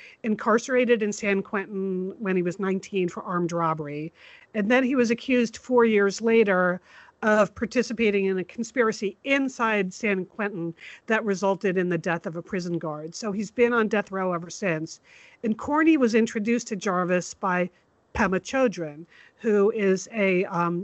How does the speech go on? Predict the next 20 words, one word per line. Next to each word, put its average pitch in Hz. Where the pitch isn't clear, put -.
a 208
Buddhist 214
nun 196
many 196
of 180
you 185
may 175
know, 165
and 175
she 196
writes 175
a 185
lot. 160
Anyway, 202
as 233
Corny 311
got 254
to 226
know 233
Jarvis 185